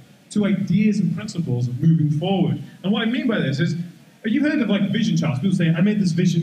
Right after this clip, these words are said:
board, it's fluffy and pink, it looks like something on Pinterest." And you think, "Yeah, okay,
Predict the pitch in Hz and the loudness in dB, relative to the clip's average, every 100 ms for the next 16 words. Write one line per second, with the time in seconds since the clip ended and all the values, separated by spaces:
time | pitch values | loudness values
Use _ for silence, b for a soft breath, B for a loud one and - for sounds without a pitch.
0 | 160 156 160 160 - - 143 147 139 127 | 2 2 2 0 -6 -10 -10 -6 -4 -4
1 | 156 151 - - - 151 147 123 196 208 | -6 -8 -8 -14 -14 -6 -4 -4 -4 -6
2 | - 117 - 151 170 180 185 120 127 | -8 -12 -14 -4 -2 0 -2 -6 -12